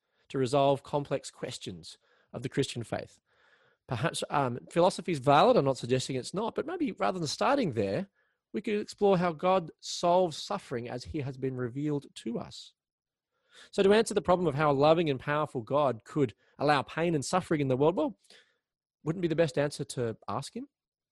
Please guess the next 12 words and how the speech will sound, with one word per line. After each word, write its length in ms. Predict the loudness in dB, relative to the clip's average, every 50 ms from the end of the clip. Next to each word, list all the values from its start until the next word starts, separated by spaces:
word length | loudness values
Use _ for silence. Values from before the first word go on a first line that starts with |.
| _ _ _ _ _ _ _ _ _ _ _ _
Ask 240 | 2 2 2 4 2
the 80 | 2 4
one 180 | 4 4 4
who 100 | 2 0
came 580 | -4 -6 -6 -4 -2 0 2 2 2 0 -2 -4 -4
as 260 | -2 -2 0 0 -2 -2
God, 300 | -4 -2 0 0 0 -2
as 200 | -4 -4 -8 -10
flesh 440 | -12 -6 -4 -4 -4 -4 -8 -12 -10
into 360 | -8 -8 -8 -6 -6 -8 -6 -6
our 120 | -6 -6 -6
world. 420 | -4 -2 -2 -2 -2 -4 -6 -8